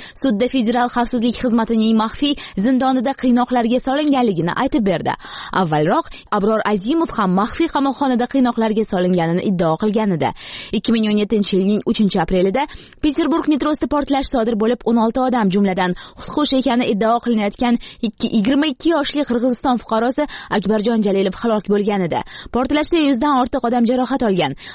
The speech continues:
Mazkur ish yuzasidan Rossiyada muhojirlikda yurgan Markaziy Osiyolik o'n bir nafar o'zbek qo'lga olingan edi. Jenevadagi Mangit Attorneys at Law advokatlik shirkati rahbari O'zbekiston birinchi prezidentining qizi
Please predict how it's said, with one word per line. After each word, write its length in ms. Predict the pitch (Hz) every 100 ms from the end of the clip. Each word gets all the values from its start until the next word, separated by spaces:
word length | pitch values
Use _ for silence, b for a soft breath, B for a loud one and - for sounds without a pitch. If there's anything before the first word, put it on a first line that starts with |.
| B
Mazkur 400 | 208 214 247 240
ish 240 | 262 -
yuzasidan 480 | 214 208 - 262 240
Rossiyada 480 | 214 - 247 240 240
muhojirlikda 540 | 214 247 226 269 285 311
yurgan 240 | 294 285 269
Markaziy 480 | 254 269 233 226
Osiyolik 400 | 196 - 208 220 - B B
o'n 200 | 240 214
bir 140 | 202
nafar 320 | 180 277 320
o'zbek 480 | 240 254 175 185 -
qo'lga 300 | 262 185 - -
olingan 460 | 214 208 202 170 147
edi. 120 | 127 - - _ _ B B 202
Jenevadagi 640 | 214 226 220 214 220 220 247 b b
Mangit 420 | 226 254 247 269 -
Attorneys 580 | 240 - 277 294 262 247 -
at 120 | 226
Law 180 | 247 269 -
advokatlik 500 | 196 220 269 262 294 -
shirkati 380 | 247 254 233 262
rahbari 300 | 220 214 262 285
O'zbekiston 480 | 214 233 - 294 262
birinchi 280 | 277 254 247
prezidentining 560 | 233 214 220 220 226 240
qizi 140 | 214